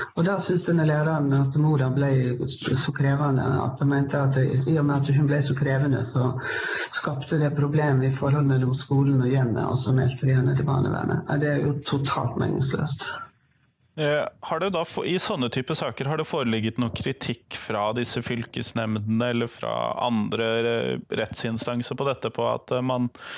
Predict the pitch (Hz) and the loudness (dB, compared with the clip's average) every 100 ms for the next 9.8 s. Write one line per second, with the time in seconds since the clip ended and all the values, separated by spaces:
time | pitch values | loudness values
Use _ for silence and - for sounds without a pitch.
0 | - - - 131 123 110 117 156 151 175 | -14 -16 -6 -2 0 -2 -2 -4 -2 -2
1 | 185 170 196 208 285 196 185 185 - 139 | -2 -2 0 0 0 0 0 0 0 -2
2 | 135 147 135 120 131 123 - 127 123 120 | -2 -2 -2 -2 -2 -2 -4 -4 -4 -4
3 | - 120 131 - 107 98 - 120 127 123 | -4 -2 -2 -4 -4 -4 -4 -4 -2 -2
4 | 110 117 107 98 110 110 113 - 110 101 | -2 0 0 -2 -2 -2 -4 -2 -2 -2
5 | - _ _ - - - - - - - | -8 _ _ -14 -12 -10 -8 -8 -10 -8
6 | 139 131 113 101 120 139 165 196 196 202 | -6 -2 0 0 0 -2 -4 -6 -2 -2
7 | 214 220 240 - _ - - - - - | -2 -4 -6 -12 _ -20 -20 -20 -20 -14
8 | - - 170 165 160 170 180 190 226 220 | -10 -4 0 2 2 0 0 2 2 0
9 | 196 175 202 214 196 175 220 | 0 -2 0 0 2 0 0